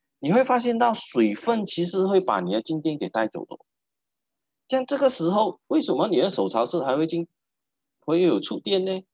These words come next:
因为你去摸开关，开关的电呢就不是属于静电了，因为这个是流动的这个电。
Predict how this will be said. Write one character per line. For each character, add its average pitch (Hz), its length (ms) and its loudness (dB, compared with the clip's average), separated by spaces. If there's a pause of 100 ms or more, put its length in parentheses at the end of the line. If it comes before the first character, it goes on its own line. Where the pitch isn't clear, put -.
(360)
因 165 180 4
为 185 60 4
你 120 140 0
去 175 100 -6
摸 135 220 0
开 113 220 0
关， 101 280 -2 (340)
开 240 280 2
关 220 260 -2
的 233 100 2
电 233 440 -2
呢 165 120 2
就 185 200 -8 (180)
不 196 140 -10
是 196 200 -10
属 104 220 -4
于 110 60 -4
静 147 240 -6
电 127 200 -2
了， 90 260 -6
因 143 120 -8
为 160 80 -2
这 160 100 -6
个 156 80 0
是 156 140 -4
流 104 300 -6
动 120 200 -2
的 98 140 -6
这 104 100 -10
个 101 140 -10
电。 107 300 -8